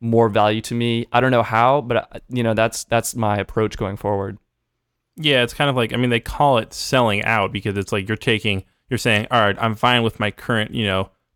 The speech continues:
Speaker 2: position of number of subscribers and fan base or, you know, my, my position as a company, and I'm just gonna cash in all of that for as much money as possible. So I'm gonna hawk ads, you know, I'm gonna have twenty ad breaks on a video. I'm gonna have every product sponsored that's in the vid-," you know,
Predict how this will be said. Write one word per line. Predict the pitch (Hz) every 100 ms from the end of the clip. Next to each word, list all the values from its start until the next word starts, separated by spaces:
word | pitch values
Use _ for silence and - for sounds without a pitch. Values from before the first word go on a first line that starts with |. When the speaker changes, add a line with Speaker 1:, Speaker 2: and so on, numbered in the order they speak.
| -
Speaker 2:
position | 110 113 - 104
of | 95
number | 104 101 101
of | 98
subscribers | 107 - 110 101 98 98
and | 92 90
fan | 110 107
base | 98 92 92 110
or, | 92 - _ _
you | -
know, | 95
my, | 95 92 87 -
my | 120 95
position | - 113 120 - 104 101
as | 107 113 -
a | 107
company, | 135 127 98 95 - _ -
and | 107
I'm | 117
just | 113
gonna | 110 98
cash | - 110 101 -
in | 101 90
all | 87 90 90
of |
that | 82 -
for | -
as | 101 95
much | 92 -
money | 92 92
as | -
possible. | 98 87 - 101 123
So | -
I'm | 101 101
gonna | 95 - - _
hawk | - 104 -
ads, | 104 98 95 104
you |
know, | 92 90
I'm | 110
gonna | 107
have | 107 101
twenty | - 135 123 110
ad | 101 101
breaks | 107 98 -
on | 92
a |
video. | 104 127 120 117 110 - - _
I'm | -
gonna | 101 98
have | 101 -
every | 110 110
product | - 104 98 -
sponsored | - 110 110 113 98
that's | 90
in | 120 120
the | 110
vid-," | 113
you | 123
know, | 113 107